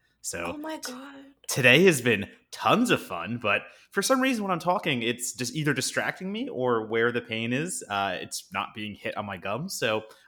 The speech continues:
Speaker 1: I'm just gonna talk a lot on this episode, apparently, so I don't feel pain anymore.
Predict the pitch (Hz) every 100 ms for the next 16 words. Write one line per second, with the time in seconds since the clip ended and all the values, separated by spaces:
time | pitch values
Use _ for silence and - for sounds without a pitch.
0 | _ 117 185 240 185 143 113 175 220 131
1 | 107 90 101 95 - 87 80 95 85 98
2 | - 107 - 120 123 123 113 107 - 104
3 | 98 82 71 55 52